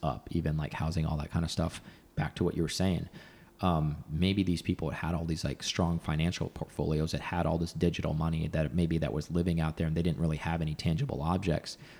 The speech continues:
Maybe during the covid year, they realized how frail life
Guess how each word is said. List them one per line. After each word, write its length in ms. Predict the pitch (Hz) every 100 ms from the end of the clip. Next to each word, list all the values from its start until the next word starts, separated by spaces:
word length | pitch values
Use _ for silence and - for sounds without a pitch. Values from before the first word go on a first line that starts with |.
| -
Maybe 440 | - 95 92 90 80 - - - - 82
during 300 | 87 95 95
the 80 | 85
covid 360 | - 90 98 78
year, 140 | 78
they 160 | 78 85
realized 640 | 80 85 90 82 80 76 -
how 120 | 71
frail 360 | - 87 82
life 300 | 80 78 -